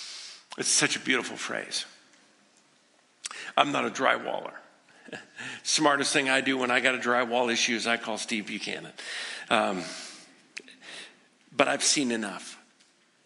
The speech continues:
Have you ever seen that wall where you wanna repaint it? And it's the wall where you have pictures of all your family? You got a ton of those pictures. And you take 'em all off and you look at your wall and you're like,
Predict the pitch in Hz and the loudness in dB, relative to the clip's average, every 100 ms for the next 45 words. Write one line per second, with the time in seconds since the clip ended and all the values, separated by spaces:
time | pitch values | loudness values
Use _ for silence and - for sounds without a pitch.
0 | - 147 180 175 202 185 165 147 - - | 0 4 4 4 4 6 6 4 -4 -2
1 | 143 156 156 160 156 - - 156 143 139 | 4 6 6 4 2 -6 -2 2 2 4
2 | 151 135 139 135 143 151 - - - - | 2 2 2 4 4 2 -2 -14 -18 -18
3 | - - 135 135 - 139 143 147 143 135 | -18 0 2 4 2 4 4 4 4 4
4 | 120 127 - 156 - 147 135 - 107 127 | 4 2 2 2 4 2 0 -2 -2 -2
5 | 127 131 131 143 147 143 - - _ _ | 0 0 0 0 -4 -6 -20 -20 _ _
6 | 123 113 - 139 131 131 - 143 - - | -2 0 2 2 2 0 0 -2 0 -4
7 | - - - - 147 139 170 160 147 139 | -8 -8 -2 4 4 6 2 2 4 4
8 | 131 131 135 - 117 110 127 135 131 131 | 6 4 2 0 0 2 2 0 0 2
9 | 120 123 127 120 107 107 104 | 4 4 4 0 -2 0 0